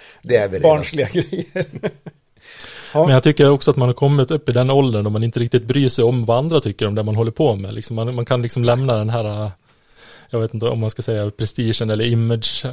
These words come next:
Speaker 3: eh, självbilden,
Speaker 2: Ja, ja.
Speaker 3: eh, därhän liksom, och
Speaker 2: Ja,
Speaker 3: bara,
Speaker 2: just.
Speaker 3: eller helt enkelt ge sig hän till, eh, det man tycker är kul
Speaker 2: Ja.
Speaker 3: att hålla på med.
Speaker 2: Ja.
Speaker 1: Man,
Speaker 2: Har
Speaker 1: man får äntligen ha en naturlig samvaro med sig själv.
Speaker 3: Ja,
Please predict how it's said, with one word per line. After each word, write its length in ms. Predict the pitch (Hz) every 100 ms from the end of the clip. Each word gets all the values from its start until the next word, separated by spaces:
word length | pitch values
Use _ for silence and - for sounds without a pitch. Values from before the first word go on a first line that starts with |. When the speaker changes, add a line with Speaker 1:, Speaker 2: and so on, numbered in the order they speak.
| 139 131
Speaker 3:
eh, 100 | 127
självbilden, 840 | 104 123 120 120 131 - 123 104 107
Speaker 2:
Ja, 140 | 131 147
ja. 160 | 101 151
Speaker 3:
eh, 280 | 131 - -
därhän 500 | - 120 107 120 107
liksom, 280 | 117 - 104
och 80 | 95
Speaker 2:
Ja, 60 | 107
Speaker 3:
bara, 100 | 101
Speaker 2:
just. 440 | 107 131 143 156 175
Speaker 3:
eller 220 | 127 104 - - - 131
helt 160 | 123 113
enkelt 220 | 110 98
ge 140 | 127
sig 180 | 123 104
hän 340 | 101 107 107 101
till, 340 | 107 104 104
eh, 340 | 110 113 113
det 120 | 117 101
man 120 | 98
tycker 260 | 107 - 101
är 40 |
kul 180 | 104 135
Speaker 2:
Ja. 60 | 139
Speaker 3:
att 60 |
hålla 120 | 110 107
på 220 | 147 127
med. 100 | -
Speaker 2:
Ja. 200 | 123 143 143 _ _ _ -
Speaker 1:
Man, 160 | 95 95
Speaker 2:
Har 100 | 120
Speaker 1:
man 140 | 117
får 100 | 123
äntligen 380 | 113 113 117 104
ha 100 | 107
en 180 | 101 101
naturlig 720 | 117 107 - 123 117 107 90 80 _ - - 92 95
samvaro 580 | - 104 101 104 107
med 140 | 95 92
sig 100 | 92
själv. 200 | 104 87 - _
Speaker 3:
Ja, 60 | -